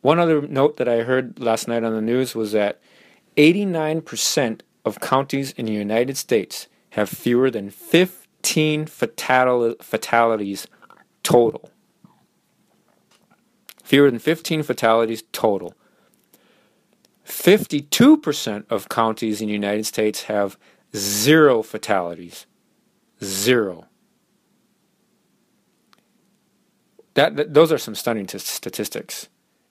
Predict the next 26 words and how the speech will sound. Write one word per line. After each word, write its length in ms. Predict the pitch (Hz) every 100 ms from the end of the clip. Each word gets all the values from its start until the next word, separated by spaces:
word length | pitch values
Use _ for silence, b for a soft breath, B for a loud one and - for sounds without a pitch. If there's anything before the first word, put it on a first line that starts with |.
| -
And 80 | 127
that 240 | 147 135
goes 240 | 127 131 -
to 100 | -
show 200 | 160 156
you 160 | 123
why 180 | 113 110
so 180 | - 117
many 160 | 127
people 260 | 127 123 131
are 60 | 120
so 180 | 113
upset 240 | 110 - 135
about 220 | 120 113
these 160 | 120 131
lockdown 360 | 131 - 117
measures, 340 | 107 101 107 -
because 420 | 113 117 113 - B B B B
you 100 | 143
can't 300 | 190 196 -
have 300 | 185 202 151
this 200 | 147 127
blanket 560 | - 143 185 180 160
one-size-fits-all 840 | 127 156 160 156 151 160 - 151
approach 560 | 151 - 196 165 - - b b b -
to 380 | - 151 143